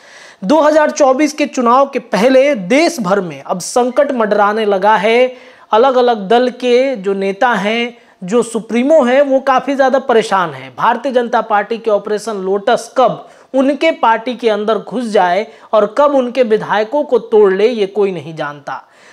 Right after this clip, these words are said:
आपने देखा होगा कि कल किस तरीके से राज्यसभा का चुनाव हो रहा था उत्तर प्रदेश में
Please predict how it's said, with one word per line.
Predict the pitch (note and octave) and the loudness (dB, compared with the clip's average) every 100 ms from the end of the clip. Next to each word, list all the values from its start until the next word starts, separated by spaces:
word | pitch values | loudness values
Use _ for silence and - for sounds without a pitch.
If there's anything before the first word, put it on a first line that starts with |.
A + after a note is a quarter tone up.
| - - | -6 0
आपने | A3 B3+ B3+ | 0 2 4
देखा | C4 C4 C#4 | 4 2 2
होगा | G#3+ A#3 A#3+ B3+ | 4 4 2 0
कि | B3 | -4
कल | A3 - A#3+ C4 | -8 0 2 2
किस | B3+ A3 - | -2 -6 -2
तरीके | G#3 A3 B3 | -2 0 -2
से | A#3+ A#3+ | 0 0
राज्यसभा | G#3+ F#3+ A3+ A3 A3 G3+ F3+ G#3 | 0 2 0 -2 -4 -4 -2 -2
का | G#3+ | -4
चुनाव | - G3 F#3+ G#3+ | -6 -8 -2 -2
हो | F3+ | -2
रहा | F3+ F3+ | 0 0
था | F3+ G#3 | -2 -6
उत्तर | F#3+ - G3 | -6 -6 -8
प्रदेश | - F#3 G#3 G3+ | -6 -2 -2 -2
में | G#3+ A3 A3+ | -4 -2 -4